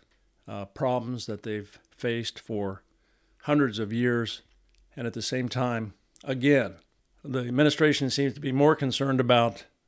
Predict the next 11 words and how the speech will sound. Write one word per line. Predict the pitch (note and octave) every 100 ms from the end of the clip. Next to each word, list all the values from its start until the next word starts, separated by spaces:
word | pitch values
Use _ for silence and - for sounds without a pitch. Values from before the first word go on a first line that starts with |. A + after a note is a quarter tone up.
| _
the | C3 C#3 B2+
sovereignty | A2+ - D3 C#3 C3+ C#3 C3+
and | A#2+
the | A#2
borders | A2+ C#3+ D3 C3 G#2+
of | A2+ -
other | E3 F3+
nations | C#3 A#2 A2 A#2 G#2+ - _ _ _
than | C3 C3
it | G#2+
is | A#2 B2 A#2 A2 -